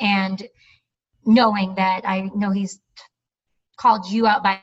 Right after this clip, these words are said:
name, he's called out, like, few, like, he talks to you guys, and I know he goes the extra mile, and sometimes people don't see that behind the scenes, but he has no patience for, like,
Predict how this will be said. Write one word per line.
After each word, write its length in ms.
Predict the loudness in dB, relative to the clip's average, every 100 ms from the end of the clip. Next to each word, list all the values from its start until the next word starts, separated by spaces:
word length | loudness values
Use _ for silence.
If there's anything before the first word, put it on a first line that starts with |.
| -4 -2
name, 380 | -2 -2 -2
he's 160 | -2 -4
called 320 | -2 0 0
out, 220 | -2 -4 -8
like, 220 | -12 -12
few, 360 | -10 -8 -8
like, 220 | -8 -10 -10 _ _ _ _ _ _ _ _
he 240 | -8 -6 -2
talks 360 | 2 0 0
to 80 | -8
you 80 | -6
guys, 260 | -6 -6
and 80 | -8
I 20 | -8
know 140 | -6
he 80 | -6
goes 140 | -6
the 80 | -8
extra 260 | -12 -10 -8
mile, 360 | -6 -6 -8
and 140 | -10 -10
sometimes 400 | -10 -8 -10 -12
people 200 | -16 -16
don't 140 | -18
see 100 | -16
that 140 | -16 -14
behind 220 | -16 -16
the 60 |
scenes, 540 | -14 -10 -8 -8 -10 -14
but 100 | -16
he 80 | -12
has 120 | -10
no 120 | -10
patience 520 | -10 -12 -10 -14 -16 -20
for, 140 | -18
like, 260 | -16 -16